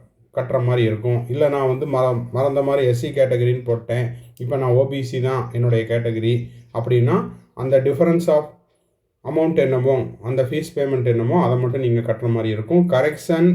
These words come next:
in this fields will be applicable only after the payment of an additional fees. அப்போ இதெல்லாம் வந்து கூடுதல்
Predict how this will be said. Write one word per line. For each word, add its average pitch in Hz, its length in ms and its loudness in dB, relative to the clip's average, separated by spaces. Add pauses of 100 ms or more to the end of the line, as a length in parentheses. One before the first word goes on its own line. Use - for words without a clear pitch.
(100)
in 131 180 -4
this 139 200 -8
fields 135 440 0 (440)
will 165 200 6
be 185 200 4
applicable 160 640 0
only 151 380 -2
after 143 340 -2
the 135 200 -2
payment 139 480 -2 (520)
of 123 180 -2
an 156 140 0
additional 123 480 2
fees. 120 300 2 (140)
அப்போ 139 260 0
இதெல்லாம் 147 420 2
வந்து 135 240 2 (760)
கூடுதல் 180 440 8